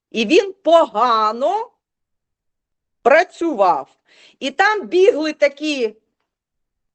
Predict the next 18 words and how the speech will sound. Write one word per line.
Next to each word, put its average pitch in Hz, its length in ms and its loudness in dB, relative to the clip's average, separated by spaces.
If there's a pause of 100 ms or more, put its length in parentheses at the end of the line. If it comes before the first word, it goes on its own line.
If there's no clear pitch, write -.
(500)
бігли, 330 540 2
бігли, 302 400 -4
бігли, 320 420 -2
і 277 40 -8
нам, 285 240 -6 (100)
е, 233 60 -8
е, 240 260 -12 (360)
приходилося 240 760 -2
там 220 160 -12
щось. 214 200 -14 (300)
І 254 100 -8
ось, 381 380 -4 (260)
е, 208 400 0
жестова 277 640 0
мова, 339 680 0
вона 269 400 0
вся 320 760 -4 (380)
побудована 233 1400 0